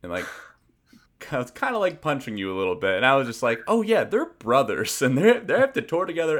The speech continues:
and they're, like, growing up together, too, at the same time." So you must be, like,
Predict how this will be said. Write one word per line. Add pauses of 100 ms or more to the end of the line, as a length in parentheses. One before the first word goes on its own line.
and
they're,
like,
growing
up
together,
too,
at
the
same
time."
So
you
must
be,
like,